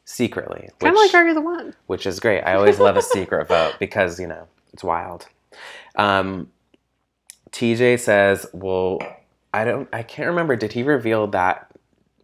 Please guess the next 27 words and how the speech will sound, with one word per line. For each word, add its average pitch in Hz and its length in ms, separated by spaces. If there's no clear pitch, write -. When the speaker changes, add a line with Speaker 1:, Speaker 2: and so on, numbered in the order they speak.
Speaker 1:
right 98 300
then 95 260
who 98 260
got 92 260
the 92 320
most 101 280
votes, 117 260
or 95 160
was 92 180
it 90 100
at - 280
Armageddon, 85 640
which 85 280
is 85 200
what 82 140
the 85 80
eliminations - 600
are - 80
called? - 380
Speaker 2:
I 226 100
don't 254 220
even 190 180
remember. 185 180
Speaker 1:
I 196 60
can't 107 220
remember. 85 340
Basically, 120 680